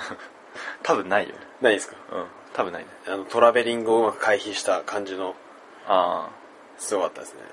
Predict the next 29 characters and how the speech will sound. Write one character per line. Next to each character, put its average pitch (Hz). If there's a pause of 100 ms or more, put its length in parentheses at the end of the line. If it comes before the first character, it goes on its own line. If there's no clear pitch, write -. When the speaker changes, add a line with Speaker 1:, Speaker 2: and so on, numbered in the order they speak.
(360)
Speaker 1:
あ 85
の、 82
三 95
頭 101
身 92
差 90
で 87
な。 92 (100)
Speaker 2:
は 120
い 95
は -
い -
は 95
い。 82 (240)
完 123
全 117
で 117
す 101
ね。 90 (580)
Speaker 1:
う -
ん。 - (500)
Speaker 2:
ま 113
あ、 101
最 151
初 -
ピ 160
ー 165
ケ 165
ー、 -